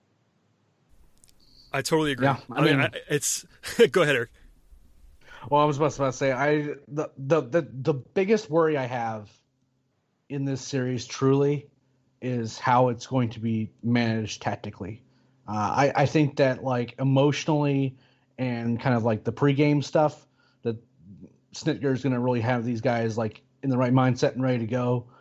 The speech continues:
Speaker 2: But I worry about the moment-to-moment decision-making in a very short series, because even if it's, like, you know, a, a best of five or a best of seven, you can make a, a mistake here and there. But if you make, like, a mistake in a three-game series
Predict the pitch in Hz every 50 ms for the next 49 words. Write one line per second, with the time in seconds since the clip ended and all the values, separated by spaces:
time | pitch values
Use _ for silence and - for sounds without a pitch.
0 | - - _ _ _ - 110 135 139 135 - 139 139 135 131 120 123 135 139 139
1 | 139 135 135 131 123 120 120 131 123 113 - 131 131 127 123 123 127 135 135 113
2 | - - 131 123 120 120 120 117 120 - - 120 110 - 131 113 110 117 117 113
3 | 110 107 - - 110 107 107 107 104 - _ _ _ _ _ _ _ _ 139 151
4 | 151 139 131 120 107 104 135 131 127 131 123 117 - - - 131 120 117 120 -
5 | - - 127 120 120 123 123 127 127 131 127 - - _ _ _ _ _ - -
6 | 127 131 143 131 147 170 190 196 165 - 160 131 - 139 131 127 - 127 117 110
7 | 110 - - 117 110 95 - _ _ - - 117 120 127 113 - 107 - 131 120
8 | 120 117 117 117 104 120 120 110 - 117 110 - - 123 117 113 123 123 120 123
9 | 120 123 - _ _ _ _ _ _ 123 123 120 123 113 113 117 117 117 117 -
10 | - - 123 120 117 110 - - 127 131 127 123 - - 123 113 117 - - 127
11 | 123 123 123 123 127 127 123 123 123 110 - _ _ _ _ _ _ _ _ _
12 | 127 123 113 113 143 160 156 139 139 139 135 - - 117 110 - 120 117 110 -
13 | - 131 120 117 120 120 113 110 - - 123 123 110 127 123 120 110 110 - 127
14 | 120 120 123 123 123 120 - -